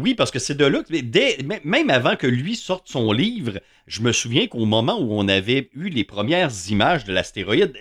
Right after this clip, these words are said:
déjà, il y a plusieurs personnes qui avançaient des théories qui s'en allaient dans cette direction-là, à cause de, de sa composition, de sa construction, de sa, sa forme. On avait comme plein, plein, plein de théories qui étaient déjà sorties en,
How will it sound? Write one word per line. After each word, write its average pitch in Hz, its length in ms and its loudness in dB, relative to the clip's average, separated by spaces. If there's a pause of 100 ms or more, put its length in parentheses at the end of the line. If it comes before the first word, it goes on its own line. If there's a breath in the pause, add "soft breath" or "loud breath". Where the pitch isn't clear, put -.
(100)
déjà, 160 480 2
il 320 80 0
y - 20 2
a 160 40 0
plusieurs 120 360 0
personnes 165 380 -4
qui - 80 -2
avançaient 101 480 0
des 113 140 -2
théories 110 560 -4 (280)
qui - 100 -6
s'en 139 220 2
allaient 202 200 4
dans 151 160 2
cette 104 180 -8
direction-là, 98 720 -2 (340 soft breath)
à 160 140 0
cause 208 600 -2
de, 165 320 4
de 123 160 -2
sa 135 160 0
composition, 143 640 -4
de 165 80 -8
sa 123 120 -6
construction, 143 600 -6
de 127 120 0
sa, 120 240 -2 (160 loud breath)
sa 104 180 -4
forme. 214 460 0
On 123 240 2
avait 139 160 2
comme 135 160 -4
plein, 220 220 -4
plein, 160 160 0
plein 156 100 -2
de 165 60 -4
théories 127 320 0
qui - 80 -8
étaient - 160 -2
déjà 117 260 0
sorties - 300 -4
en, 165 60 -2